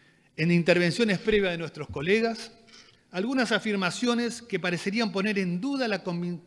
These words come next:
la convicción integracionista del Uruguay y más aún nuestro compromiso con el Mercosur,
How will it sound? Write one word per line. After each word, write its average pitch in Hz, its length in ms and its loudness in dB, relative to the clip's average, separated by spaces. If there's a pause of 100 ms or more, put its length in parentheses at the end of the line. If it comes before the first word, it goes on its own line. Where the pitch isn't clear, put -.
la 170 180 -6
convicción 185 440 -2
integracionista 185 840 -4
del 156 100 -6
Uruguay 170 520 -4 (520)
y 180 120 0
más 240 260 2
aún 220 400 0
nuestro 180 420 -4
compromiso 185 640 -2
con 180 100 -2
el 160 100 -2
Mercosur, 143 640 -8